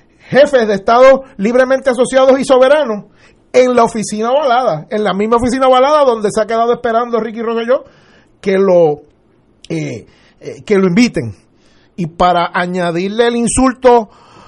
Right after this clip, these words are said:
al cantazo, en la declaración conjunta que emiten los cuatro, se habla nada más y nada menos, que yo sé que para muchos en Puerto Rico estas son palabras muy conocidas y muy añoradas,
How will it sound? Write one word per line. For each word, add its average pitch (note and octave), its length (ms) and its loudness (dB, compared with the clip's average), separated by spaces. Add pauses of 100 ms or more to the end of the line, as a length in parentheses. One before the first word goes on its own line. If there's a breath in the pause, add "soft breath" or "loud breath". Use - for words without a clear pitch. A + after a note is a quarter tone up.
(200 soft breath)
al G3+ 180 0
cantazo, B3 680 -2 (560)
en G#3+ 200 0
la G#3 140 4
declaración G3+ 640 0
conjunta C4 640 0
que G#3+ 80 -6
emiten G3+ 360 -2
los B3+ 160 2
cuatro, C4 460 2 (180 soft breath)
se F#3+ 220 -2
habla B3+ 260 4
nada A3 300 0
más B3 200 -2
y C4 60 -4
nada A#3 280 -4
menos, A3+ 240 -6
que D#3+ 120 -6
yo D3+ 140 -2
sé G#3+ 160 -2
que G#3+ 140 -2
para F#3+ 240 0
muchos F#3+ 280 0
en G#3 80 -2
Puerto G3+ 240 0
Rico G3 160 0
estas G3 200 -2
son G#3 160 -2
palabras F#3+ 540 0 (340 soft breath)
muy A3+ 280 0
conocidas A#3 540 0
y G#3+ 60 -2
muy G#3+ 160 -2
añoradas, G3+ 600 -4